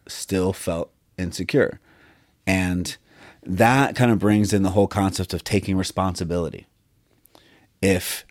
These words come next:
there's something that I feel internally that I'm not happy with, nobody can change that. Nobody, uh, there's no way that somebody else can fill that void for me. Nothing. So I have to take responsibility for that.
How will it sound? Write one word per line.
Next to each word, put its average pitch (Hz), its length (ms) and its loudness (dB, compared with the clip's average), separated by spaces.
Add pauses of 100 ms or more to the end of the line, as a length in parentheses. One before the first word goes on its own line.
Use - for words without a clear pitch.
there's 117 380 4
something 104 420 4
that 85 200 -4
I 95 220 -2
feel 98 280 0
internally 87 540 2
that 82 100 -6
I'm 95 160 -2
not 98 240 -2
happy 117 380 -2
with, 71 360 -6 (540)
nobody 80 720 -6
can 104 240 -6
change 101 480 -4
that. 57 380 -10 (480)
Nobody, 78 500 -6
uh, 82 100 -4 (100)
there's 80 280 -6
no 92 420 -2 (460)
way 92 300 0
that 76 140 -6
somebody 90 300 -2
else 90 160 -4
can 80 140 -6
fill 87 220 -6
that 76 200 -12
void 110 320 4
for 107 160 0
me. 98 300 2 (280)
Nothing. - 460 -4 (460)
So - 100 -8
I 90 60 -4
have 104 140 -4
to 95 60 -6
take 95 200 -4
responsibility 85 720 -6
for - 100 -14
that. 53 160 -14